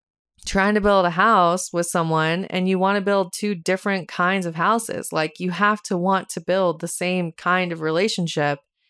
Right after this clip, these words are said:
and be clear on it. And obviously that unfolds. It's not like date one, you go in and you say, "This is the kind of relationship I'm trying to build." It unfolds, it takes time. But as you get clear on what your,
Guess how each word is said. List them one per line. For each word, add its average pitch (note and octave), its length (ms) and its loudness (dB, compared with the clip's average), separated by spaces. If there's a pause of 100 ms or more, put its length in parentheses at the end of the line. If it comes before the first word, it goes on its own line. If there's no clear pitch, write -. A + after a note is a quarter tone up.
(340)
and F3 200 -2
be F3 100 -2
clear F#3 240 2
on D3+ 220 2
it. D3 280 -2
And A3+ 240 0
obviously A#3+ 460 2
that F#3 240 2
unfolds. D#3 840 0 (500)
It's - 200 -8
not F3 240 2
like E3 220 0 (120)
date E3 340 0
one, E3 420 2
you D#3 120 -6
go D#3 200 2
in D3+ 180 -2
and D#3+ 120 -2
you E3 80 0
say, D#3 460 0
"This B3 360 2
is F#3+ 380 2
the D3 120 -2
kind F#3 340 0
of A3+ 60 2
relationship F3+ 800 -2
I'm G3 260 0
trying E3+ 300 -2
to F#3+ 80 0
build." F#3 360 0 (720)
It F#3+ 140 0
unfolds, G#3+ 680 4
it F#3 100 -2
takes F#3 320 -2
time. F#3 540 0 (380)
But F#3 160 2
as F#3+ 300 0
you G#3 120 -2
get F#3 340 0
clear A#3 340 0
on E3+ 280 0
what E3+ 180 0
your, E3+ 300 2